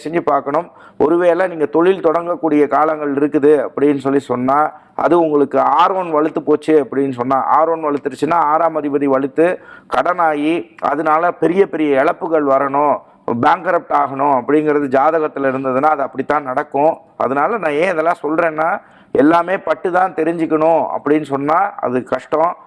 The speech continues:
But இந்த ஜோதிடம்ங்கிறது ஒண்ணும் மாயாஜால வித்தெல்லாம் கிடையாது. நீங்க சொல்றதை புரிஞ்சுக்கோங்க. சில பேர் என்னமோ கண்ணை மூடிட்டுலாம் என்னமோ சொல்லி ஜோதிட பலன் சொல்றாங்க, அதெல்லாம் கிடையாதுங்க. ஜோதிடம்ங்கிறது ட்ரூ, அ, கணிதங்கள். நான் சொல்றதை புரிஞ்சுக்கணும். அப்படிங்கும்போது ஜோதிட ரீதியான உள்ள விஷயங்களை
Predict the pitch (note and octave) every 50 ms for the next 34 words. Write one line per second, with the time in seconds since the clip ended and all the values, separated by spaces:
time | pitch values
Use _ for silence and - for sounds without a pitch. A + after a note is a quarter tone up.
0 | _ - _ _ - C#3+ C3+ D3 C#3+ C3 A#2+ A2+ C3 E3+ G3 G#3 F#3 G3 F#3 G3
1 | G3 F#3+ F#3 E3+ E3 D#3+ D#3+ D#3 D#3 E3 F#3 F3 D3+ D3 D3 F3 G3 G3 F#3+ E3
2 | F3+ E3 D#3+ D#3 D3+ C#3 C3 - D3 D3 D#3+ D#3+ D3 C#3+ C#3+ C#3+ C#3+ D3 D3+ D#3+
3 | D3+ C#3+ B2+ - C#3 C#3+ D#3+ E3+ E3 D3 C#3+ C#3+ C#3 C#3+ C3+ C3+ C#3+ C#3+ C#3 C3+
4 | C#3 C#3 D#3+ D#3 D3 C3+ - - - - - - C3+ D#3 E3 - C#3+ C#3 D#3+ F3+
5 | F3+ F3 F3 D#3+ D#3+ C#3+ C#3 D3+ E3 E3+ E3 D#3 D#3 D#3 D#3+ D3 D3+ D#3 D#3 D3
6 | D3+ D#3+ D#3+ D#3 D#3+ D3 - D3 D3 C3 C#3 C3 C#3 C#3 C#3 C3 C3+ D3 D#3+ E3+
7 | E3+ D#3+ D3+ D#3 D#3+ D#3+ D#3 D3+ D3 D3+ E3+ F#3 _ _ _ _ _ - - C3+
8 | C#3+ D3+ D#3 D#3 E3+ E3+ E3+ D#3+ C#3+ C#3 C#3+ F3 G#3 G3+ - - D3+ E3 F3+ F#3
9 | F#3 F3+ - - - G2+ B2+ C3 C3 B2+ - D3 D3+ E3+ F#3 F3+ F3+ E3 D3+ C#3+
10 | A#2+ A2 - - B2+ B2 - C#3 C#3 C#3+ E3 D#3+ C#3+ C3 D3 D3 D3+ D3 C#3 C#3
11 | C3 A#2+ - _ _ - - _ - - A#2 C3 D#3+ D#3+ E3 E3 F3 D#3+ C3+ D3
12 | D#3+ F3+ E3+ F3+ E3+ F3+ E3+ D#3+ D#3+ D#3+ D3+ D#3+ E3 E3 E3+ F3+ F#3+ F3+ D#3+ D#3
13 | D#3+ D#3+ D3+ D3 C3+ - - E3 E3 D#3 D3+ C#3+ D#3